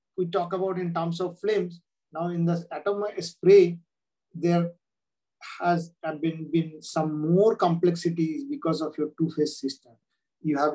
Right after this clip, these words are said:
atomization taking place. Then those, uh, small particles or the atomized, uh, particles are getting evaporated. So you have different, different length scale. You have different time scale, which are important. For example,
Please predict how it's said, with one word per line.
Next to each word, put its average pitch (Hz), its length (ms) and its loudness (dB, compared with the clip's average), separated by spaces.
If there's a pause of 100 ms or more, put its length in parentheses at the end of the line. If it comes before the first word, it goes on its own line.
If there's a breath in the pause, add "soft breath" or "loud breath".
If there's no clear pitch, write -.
atomization 170 720 4
taking 151 320 -8 (100)
place. 117 300 -10 (340)
Then 160 200 0
those, 160 320 2
uh, 160 300 0 (440)
small 175 520 6
particles 160 720 -4
or 147 220 -8
the 147 100 -6
atomized, 165 680 -4 (840)
uh, 151 100 -4
particles 156 500 -2
are 143 80 -4
getting 156 420 -4
evaporated. 139 640 -2 (300 soft breath)
So 202 140 4
you 214 180 4
have 202 280 4
different, 226 600 -6
different 190 500 0 (460)
length 151 380 0
scale. - 320 -14 (600)
You 165 120 0
have 170 180 4
different 180 440 2
time 180 220 -4
scale, 151 380 -8
which 170 160 -2
are 156 100 0
important. 135 460 -4 (840)
For 180 140 6
example, 175 640 2